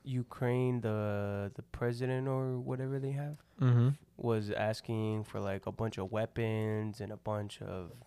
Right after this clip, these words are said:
Speaker 1: everything, and Poland kept giving it to them, like, giving them weapons and resources and everything, letting a bunch of people stay there. And then,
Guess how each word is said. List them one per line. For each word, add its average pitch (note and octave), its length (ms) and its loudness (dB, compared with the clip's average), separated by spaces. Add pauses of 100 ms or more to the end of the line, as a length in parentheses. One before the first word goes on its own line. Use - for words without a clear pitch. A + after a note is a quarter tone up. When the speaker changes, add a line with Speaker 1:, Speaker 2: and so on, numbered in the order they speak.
(500)
Speaker 1:
everything, A2+ 640 -2 (500)
and A2 140 -4
Poland B2 420 2
kept B2 220 -4
giving B2+ 320 2
it B2+ 120 -2
to C#3 100 0
them, C3 320 0 (760)
like, G#2 280 -4
giving A#2 260 2
them G#2 140 -2
weapons A2+ 680 0
and G2+ 160 -2
resources G#2+ 800 -4
and G#2 120 -4
everything, G#2+ 520 -2
letting A2 200 0
a A2 60 -2
bunch A2+ 200 0
of A2 60 -4
people A2 280 -4
stay A2 400 -2
there. A2+ 400 0 (680)
And A2+ 160 2
then, A2 460 2